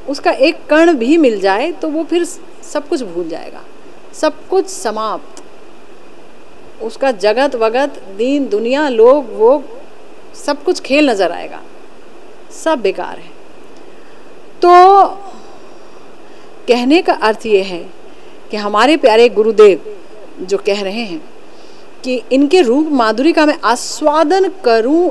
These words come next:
इतना योग्यता दो मुझे, मैं लायक बनूं। रूप माधुरी तो अनुपम है, पर मुझ में लेने की ताकत आए, मैं ले पाऊं,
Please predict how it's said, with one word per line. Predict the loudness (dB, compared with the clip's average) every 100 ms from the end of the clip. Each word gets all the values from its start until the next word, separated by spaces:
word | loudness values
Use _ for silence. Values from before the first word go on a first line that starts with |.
| -2
इतना | -4 -2 -2 -4 -6 -4
योग्यता | 2 2 2 0 2 -2
दो | -2 0 2 2
मुझे, | 0 -6 -6 -6 -6 -10 -12 -16 -16 -16 -16 -16 -16 -16 -12
मैं | -6 0 2 4
लायक | 6 6 6 4
बनूं। | -2 -2 -2
रूप | -2 -2 0
माधुरी | 0 2 2 0 -2
तो | 0
अनुपम | 0 0 -2 0 -2
है, | -4 -8
पर | -6 -6
मुझ | -6 -4
में | 0 0
लेने | 0 -2 -2
की | -4
ताकत | -6 -8 -8 -12 -12 -16 -16 -16 -16 -14
आए, | -12 -12 -12 -14 -16 -16 -16 -16 -14 -14 -14 -6 0
मैं |
ले | 0 2 2 4 2
पाऊं, | -2 -8 -10